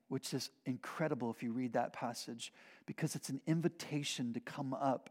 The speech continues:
as leaders, by the way, and to be in the presence of God, to fellowship with him.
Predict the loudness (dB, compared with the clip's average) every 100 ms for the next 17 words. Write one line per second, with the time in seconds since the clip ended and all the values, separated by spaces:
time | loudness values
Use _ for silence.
0 | -2 0 2 4 4 4 2 -2 -4 -4
1 | -2 0 -2 -4 -10 -20 -20 -20 -20 _
2 | 2 4 0 2 4 6 4 0 0 0
3 | 0 -2 -6 -6 0 2 2 -2 -8 0
4 | 2 2 -2 -6 -4 -6 -2 -4 -4